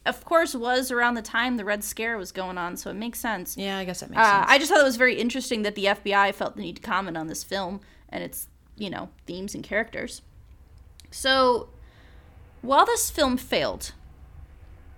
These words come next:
Speaker 1: let's talk about how it became a cult, like, a classic, a Christmas classic. So in nineteen seventy-six, this film entered the public domain. It, it had, um, its, like,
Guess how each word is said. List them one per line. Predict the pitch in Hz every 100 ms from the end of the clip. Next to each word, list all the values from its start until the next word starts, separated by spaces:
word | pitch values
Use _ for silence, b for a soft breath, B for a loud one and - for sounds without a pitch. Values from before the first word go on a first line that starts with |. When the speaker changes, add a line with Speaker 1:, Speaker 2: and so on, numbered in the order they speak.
| - -
Speaker 1:
let's | 269 -
talk | 349 349
about | 339 311
how | - - 254
it | 254 -
became | 226 - 233 226
a | 208
cult, | - 208 -
like, | 233 196
a |
classic, | 196 - - - - - -
a | 220
Christmas | - 277 269 254 -
classic. | - - - - - -
So | 262 247
in | - 254 240
nineteen | 254 370 - 427 415
seventy-six, | - 294 247 254 240 - - 175 - - - b b b
this | - 269 -
film | 302 277
entered | - 240 - 226
the |
public | 240 - 202 202 -
domain. | 190 185 - -
It, | 139 -
it | - 202
had, | 190 185 170
um, | 180 180 175 165 -
its, | - 208
like, | 190 -